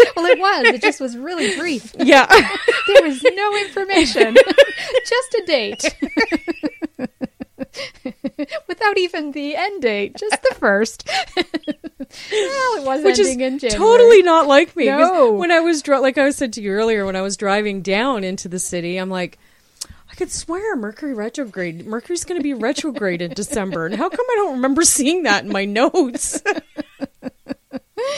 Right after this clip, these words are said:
Speaker 1: Yeah.
Speaker 2: Yeah. So we had to do a little research before the show. <laughs>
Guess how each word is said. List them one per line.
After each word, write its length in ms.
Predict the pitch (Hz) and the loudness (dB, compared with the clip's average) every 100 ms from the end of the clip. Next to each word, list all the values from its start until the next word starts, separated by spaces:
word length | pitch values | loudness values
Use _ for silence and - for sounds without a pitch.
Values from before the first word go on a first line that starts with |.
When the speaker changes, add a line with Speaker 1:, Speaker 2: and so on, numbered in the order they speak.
| 554 480 466 415 403 381 359 - | -8 -12 -14 -16 -18 -18 -20 -8
Speaker 1:
Yeah. 580 | 359 359 180 170 - 214 254 - - | -4 -4 -6 -14 -16 -14 -16 -18 -14
Speaker 2:
Yeah. 100 | - - _ _ - 330 | -12 -14 _ _ -20 -10
So 180 | - 294 | -4 -2
we 200 | 269 269 | -2 -4
had 180 | 247 214 | -6 -8
to 80 | 214 | -8
do 160 | 214 | -6
a 40 | 196 | -6
little 180 | 285 | -6
research 480 | 311 302 - 330 - | -8 -8 -6 -6 -8
before 280 | - - 311 | -12 -2 0
the 60 | - | 0
show. 400 | - 370 214 | 2 2 2
<laughs> 40 | 202 | -6